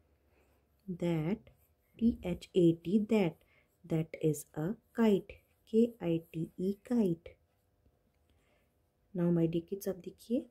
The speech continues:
आपको यहाँ पर एक मग दिखाई देगा और एक हैंड जो कि उसकी तरफ पॉइंट आउट कर रहा है। क्वेश्चन है, "What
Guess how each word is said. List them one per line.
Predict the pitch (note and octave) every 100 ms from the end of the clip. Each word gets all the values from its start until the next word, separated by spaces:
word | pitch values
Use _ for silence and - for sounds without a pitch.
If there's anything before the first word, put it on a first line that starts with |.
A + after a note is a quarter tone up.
| -
आपको | F3 -
यहाँ | G3+ F3+ G3+
पर |
एक | G#3 G#3
मग | F#3
दिखाई | F3 F#3+ - F#3
देगा | F#3+ F#3 A3
और | A#3+ G#3+
एक | G#3
हैंड | G3 G3 G#3
जो | G3
कि | G3+
उसकी | G3 G#3+
तरफ | G3+ G3 -
पॉइंट | F#3 G3
आउट | G3 -
कर | G3+
रहा | G3 G#3
है। | D4
क्वेश्चन | - F3+ F#3+ F#3
है, | G#3+
"What | A3 G#3 A3